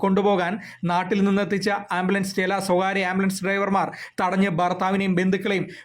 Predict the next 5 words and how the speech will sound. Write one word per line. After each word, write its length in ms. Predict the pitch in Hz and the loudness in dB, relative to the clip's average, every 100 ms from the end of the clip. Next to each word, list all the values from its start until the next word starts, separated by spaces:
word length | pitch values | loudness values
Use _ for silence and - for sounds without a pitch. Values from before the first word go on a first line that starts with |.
| - | 0
ക്രൂരമായി 440 | 196 196 208 196 175 | 2 2 2 0 0
മർദ്ദിച്ച 320 | 180 185 190 175 - | 0 0 -2 -2 0
സംഭവമുണ്ടായി. 720 | 180 185 165 147 147 175 202 - _ _ 226 | 2 4 2 0 -2 -2 -2 -6 _ _ -2
അതേസമയം 580 | 226 277 262 254 262 247 | 2 2 2 2 2 4
പുനലൂർ 360 | 208 220 233 | 2 4 2